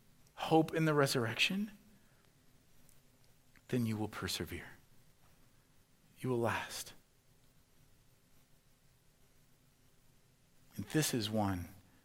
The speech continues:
that we all know what it feels like to waffle. We all have experiences where, I, I hope that you've had an experience where God has felt so near, your hope has been so sure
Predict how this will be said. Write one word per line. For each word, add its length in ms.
that 100
we 120
all 320
know 220
what 160
it 100
feels 320
like 160
to 100
waffle. 460
We 140
all 320
have 200
experiences 880
where, 340
I, 140
I 120
hope 320
that 80
you've 120
had 140
an 60
experience 520
where 80
God 220
has 100
felt 200
so 360
near, 260
your 180
hope 240
has 100
been 180
so 420
sure 420